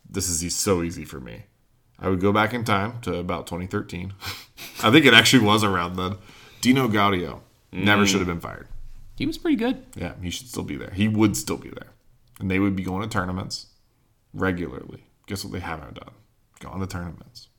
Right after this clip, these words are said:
Speaker 2: Steve Forbes has him so close.
Speaker 1: He's, he'll get there. By the way,
Speaker 2: Mm-hmm.
Speaker 1: Syracuse was my other kick him out of the conference one.
Speaker 2: Yeah.
Speaker 1: Then
Speaker 2: I
Speaker 1: in
Speaker 2: don't
Speaker 1: Louisville. Bye. Go back to the Big East.
Speaker 2: Yeah, I wouldn't mind that at all.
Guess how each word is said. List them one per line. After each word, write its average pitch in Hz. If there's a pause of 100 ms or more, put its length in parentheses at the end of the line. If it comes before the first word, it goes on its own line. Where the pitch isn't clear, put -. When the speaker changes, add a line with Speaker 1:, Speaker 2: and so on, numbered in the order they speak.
(520)
Speaker 2:
Steve 110
Forbes 87
has 78
him 80
so 110
close. 92
Speaker 1:
He's, 233
he'll 233
get 277
there. 196 (760)
By 123
the 117
way, 113
Speaker 2:
Mm-hmm. 92
Speaker 1:
Syracuse 95
was 87
my 87
other 80
kick 73
him 90
out 78
of 60
the -
conference 73
one. 80 (400)
Speaker 2:
Yeah. 90 (560)
Speaker 1:
Then 107
Speaker 2:
I 98
Speaker 1:
in 90
Speaker 2:
don't 87
Speaker 1:
Louisville. 85 (180)
Bye. 98 (280)
Go 110
back 123
to -
the 107
Big 82
East. - (500)
Speaker 2:
Yeah, 76
I -
wouldn't 73
mind 76
that 76
at 76
all. 76